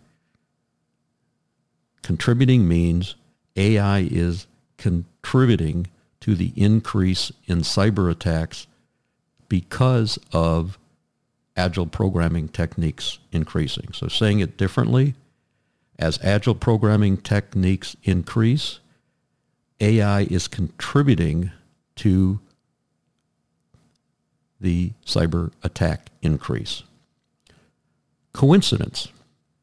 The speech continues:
Coincidence means that the events are happening at the same time by accident, but seem to have some correlation.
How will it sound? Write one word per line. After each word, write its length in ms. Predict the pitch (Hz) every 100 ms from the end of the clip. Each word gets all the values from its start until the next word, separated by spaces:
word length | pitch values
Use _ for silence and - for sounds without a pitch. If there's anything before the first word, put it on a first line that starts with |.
| _ _ _ _ _ _ -
Coincidence 680 | - 98 117 - 123 110 -
means 540 | 85 85 85 101 - _ _ _ _ _ _ _ -
that 360 | 92 85 - -
the 100 | 80
events 320 | 82 104 -
are 100 | 110
happening 460 | 101 101 110 92
at 120 | 95 -
the 100 | 87
same 340 | - 101 127
time 520 | - 85 73 82 95 - _ _ -
by 200 | 107 107
accident, 580 | 120 127 - 107 - - _ _ _ _ _ _ _ _ _ _ _ _ -
but 340 | 90 85 -
seem 320 | - - 147 123
to 80 |
have 240 | 95 101 98
some 200 | - 87
correlation. 760 | - 90 85 82 82 - -